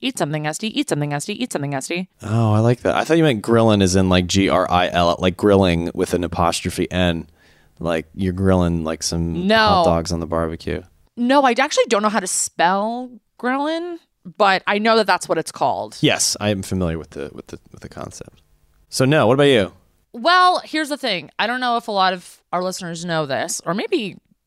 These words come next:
Speaker 1: maybe no one in, in the general population knows this, but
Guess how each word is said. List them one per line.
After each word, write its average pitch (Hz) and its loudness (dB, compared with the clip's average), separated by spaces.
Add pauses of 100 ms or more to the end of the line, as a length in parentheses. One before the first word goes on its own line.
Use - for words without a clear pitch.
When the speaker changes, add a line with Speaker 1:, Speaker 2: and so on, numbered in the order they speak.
(140)
Speaker 1:
maybe 170 -6
no 156 -8
one 165 -4
in, 202 -6
in 147 -8
the 143 -8
general 143 -6
population 135 -10
knows 131 -10
this, - -16
but - -14